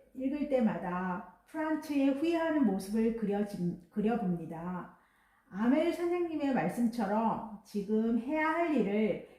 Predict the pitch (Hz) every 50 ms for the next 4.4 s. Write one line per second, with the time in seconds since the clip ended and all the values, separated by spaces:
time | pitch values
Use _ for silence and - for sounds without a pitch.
0 | _ - - 190 208 233 247 247 247 269 269 262 247 220 196 190 214 226 247 240
1 | 226 214 196 185 196 208 214 214 214 214 233 - - - - _ _ _ - 233
2 | 247 269 302 - 262 247 240 247 254 254 254 - 339 - 311 302 311 311 311 269
3 | 214 196 190 220 240 - - 202 208 214 214 226 226 220 - 208 180 175 175 175
4 | - 269 269 262 233 - - -